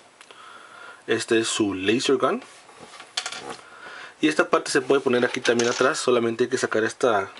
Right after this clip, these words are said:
cosita negra que viene siendo como la placa y ponerla aquí adentro de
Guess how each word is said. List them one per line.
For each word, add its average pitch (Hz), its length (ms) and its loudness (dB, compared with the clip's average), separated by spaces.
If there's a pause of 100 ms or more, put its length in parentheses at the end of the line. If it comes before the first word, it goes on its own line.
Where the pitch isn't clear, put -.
cosita 123 280 0
negra 123 280 2
que 101 240 0 (180)
viene 110 160 -2
siendo 113 220 -2
como 104 200 -2
la 104 120 0
placa 123 320 -2 (2750)
y 151 240 2
ponerla 110 580 0
aquí 117 400 -4 (280)
adentro 107 580 -2 (120)
de 98 480 -6